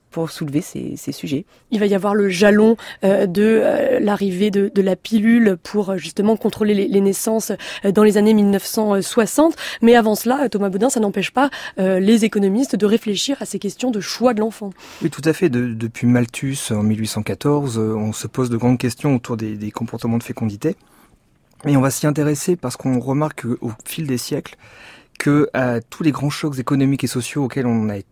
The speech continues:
Speaker 3: fait face, eh bien, se sont transformés en variation du nombre d'enfants au sein des familles.
Speaker 2: Alors expliquez-nous cela, parce que c'est intéressant de,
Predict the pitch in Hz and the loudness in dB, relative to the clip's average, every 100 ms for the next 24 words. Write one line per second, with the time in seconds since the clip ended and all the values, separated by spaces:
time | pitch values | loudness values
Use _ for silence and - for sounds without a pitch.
0 | _ - - - 147 180 - - - - | _ -16 -12 -6 -6 -6 -12 -16 -20 -20
1 | - - 120 131 143 127 - 127 135 110 | -12 -4 -2 0 -2 -4 -4 -2 -2 -2
2 | - 127 - 117 123 139 - 117 117 123 | -6 -8 -4 -2 0 -2 -4 -4 -2 -2
3 | 120 110 127 120 120 - 143 113 123 120 | -2 -2 -2 -2 -4 -6 -6 -2 -2 -2
4 | 110 107 - 113 _ 123 - 117 110 - | -4 -6 -8 -12 _ -14 -10 -8 -8 -10
5 | 92 90 _ _ _ _ _ _ - - | -14 -14 _ _ _ _ _ _ -20 -6
6 | 220 196 226 190 - 233 240 233 214 226 | -2 0 0 -2 -2 2 4 2 2 0
7 | 208 - 196 220 226 240 - 277 226 | 0 -4 -2 -2 0 -2 -2 0 0